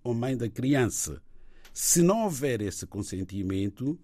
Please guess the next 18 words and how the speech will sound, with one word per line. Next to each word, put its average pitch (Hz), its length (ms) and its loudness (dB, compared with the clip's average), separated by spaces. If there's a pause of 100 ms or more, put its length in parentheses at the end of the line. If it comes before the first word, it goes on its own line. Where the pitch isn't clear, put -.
(480)
a 160 80 0
Conservatória 127 840 0
dos 101 200 -4
Registros 107 400 -6
Centrais 98 500 -2
não 175 220 4
vai 110 420 -2
conceder 113 600 -2
a 120 80 2
nacionalidade 98 800 0
portuguesa 101 800 0 (340)
ao 143 200 4
menor, 110 680 0 (520)
em 120 180 0
cujo 180 480 4
processo 117 760 -4 (240)
foi 139 400 2
assinado 127 680 2